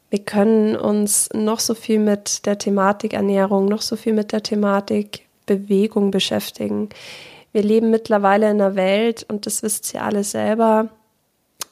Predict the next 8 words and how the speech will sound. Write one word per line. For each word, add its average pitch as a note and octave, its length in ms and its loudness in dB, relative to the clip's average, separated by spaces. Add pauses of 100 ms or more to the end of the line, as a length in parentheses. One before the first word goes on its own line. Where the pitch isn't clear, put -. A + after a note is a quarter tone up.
wo G3+ 260 -2
wir G3+ 380 4
so - 680 -4
krass - 380 0
beeinflusst G#3 640 -4
werden G3 300 0
von G3+ 300 -6
außen, A3 760 -2